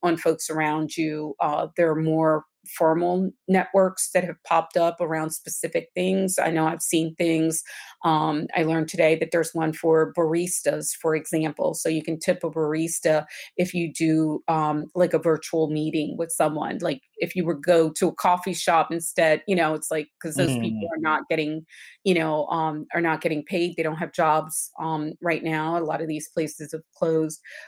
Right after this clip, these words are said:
Speaker 1: Um, there's, uh, mutual aid for baristas. So you can,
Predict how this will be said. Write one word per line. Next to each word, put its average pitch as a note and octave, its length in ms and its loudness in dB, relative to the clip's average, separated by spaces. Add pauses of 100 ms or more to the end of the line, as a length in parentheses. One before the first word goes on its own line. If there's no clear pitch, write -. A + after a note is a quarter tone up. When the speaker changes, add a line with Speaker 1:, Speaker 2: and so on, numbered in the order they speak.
(140)
Speaker 1:
Um, D#3 480 0
there's, D#3+ 480 2
uh, D#3 300 0 (100)
mutual E3+ 480 2
aid D3+ 300 -4 (120)
for D3+ 400 -4 (140)
baristas. D3+ 600 0
So - 180 -2
you D3 160 -6
can, D3+ 360 -4